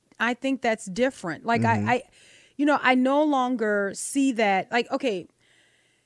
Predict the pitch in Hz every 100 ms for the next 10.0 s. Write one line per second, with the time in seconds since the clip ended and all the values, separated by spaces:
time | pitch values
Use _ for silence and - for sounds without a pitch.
0 | - 277 285 339 302 - - 214 254 233
1 | - 294 269 269 247 - 208 208 240 294
2 | - 214 - - 214 196 185 - 240 285
3 | 262 226 233 262 - 269 226 202 - 190
4 | 208 175 269 302 254 202 - 214 214 -
5 | 226 220 202 190 - - - 262 233 226
6 | 214 226 196 208 190 208 214 185 - -
7 | - 202 226 202 - _ 233 - 220 233
8 | 208 277 277 262 247 240 240 190 220 208
9 | 196 240 247 - 226 196 175 196 185